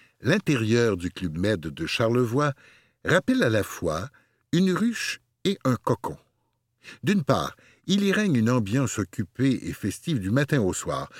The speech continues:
sur un fond de musique, de conversations à bâton rompu, de rires et de pas précipités des petits qui explorent les moindres recoins du site. Dans ce décor animé, les membres du personnel s'activent comme des abeilles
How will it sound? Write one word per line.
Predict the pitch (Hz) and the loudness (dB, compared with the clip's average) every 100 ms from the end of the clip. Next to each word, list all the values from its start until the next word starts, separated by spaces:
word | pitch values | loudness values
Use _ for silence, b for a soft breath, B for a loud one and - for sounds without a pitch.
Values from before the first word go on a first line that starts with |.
| B B | B B
sur | - 139 | -2 2
un | 135 | 2
fond | 123 143 131 | 2 2 2
de | 98 | 2
musique, | 92 95 87 127 - - B B | 0 0 0 -4 -6 -20 B B
de | - 123 | 2 2
conversations | 120 113 104 - 98 - 101 | 2 0 0 0 -2 0 0
à | 90 | 0
bâton | 80 87 85 | 0 -2 -4
rompu, | 78 82 76 117 185 B B B | -4 -6 -4 -2 -2 B B B
de | 113 190 | 2 2
rires | 147 208 202 117 | 4 0 0 0
et | 101 | 0
de | 85 104 - | 0 -2 0
pas | - 139 | 0 0
précipités | - 147 - 151 - 123 - 151 | 0 -4 -2 -6 -4 -4 0 -2
des | 92 85 | -2 -6
petits | - 113 - 185 B B B | -4 -6 -4 -10 B B B
qui | - 175 - | -8 -6 -2
explorent | 202 - 143 151 | -2 0 2 2
les | 143 139 | 4 2
moindres | 165 190 233 156 110 | 2 2 0 2 0
recoins | 101 101 - 104 | 2 0 0 -2
du | 80 80 | -2 -6
site. | - - _ - - _ _ _ _ B B B | -8 -12 _ -20 -20 _ _ _ _ B B B
Dans | 160 175 | 0 2
ce | 190 | 2
décor | 180 - 190 | 0 2 2
animé, | 120 104 90 80 69 _ _ _ _ b b b | 2 2 0 -2 -6 _ _ _ _ b b b
les | 156 | 2
membres | 214 285 147 98 | 4 2 2 0
du | 85 85 | -2 -4
personnel | - 113 - 151 190 190 B B | -2 -2 0 0 2 -2 B B
s'activent | - 220 - - 202 180 - | -2 -2 -2 -8 -6 -6 0
comme | 233 | 2
des | 139 113 | 2 2
abeilles | 95 76 71 | 2 0 -4